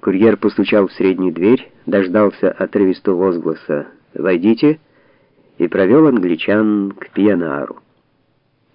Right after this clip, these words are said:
Обставлен кабинет был довольно строго и просто.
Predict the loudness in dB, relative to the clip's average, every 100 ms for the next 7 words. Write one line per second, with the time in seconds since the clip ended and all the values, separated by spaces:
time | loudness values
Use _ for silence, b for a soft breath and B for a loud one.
0 | _ -6 -4 2 2 4 2 2 4 6
1 | 4 4 2 4 4 4 2 -2 -4 0
2 | 2 2 0 0 -2 -2 -16